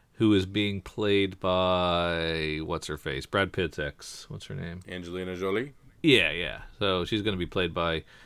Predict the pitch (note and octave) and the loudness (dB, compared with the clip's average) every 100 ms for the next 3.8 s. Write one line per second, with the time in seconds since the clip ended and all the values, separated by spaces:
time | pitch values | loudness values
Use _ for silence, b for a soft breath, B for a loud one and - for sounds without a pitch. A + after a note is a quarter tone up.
0 | B B - F#2 F#2+ F#2 F2 F2 - F#2+ | B B -4 -2 0 0 0 -2 -6 -4
1 | F2 E2+ F2 F2 E2+ E2 E2 D#2+ D#2 D#2 | -2 0 2 2 0 -2 -2 -2 -2 -2
2 | D2 - D#2+ D#2 D2+ C#2 G2+ - D#2 - | -4 -2 0 0 -2 -2 -2 -2 -4 -6
3 | - D#2 C#2 - - D2 C#2+ - | -6 -6 -6 -10 -6 -4 -4 -8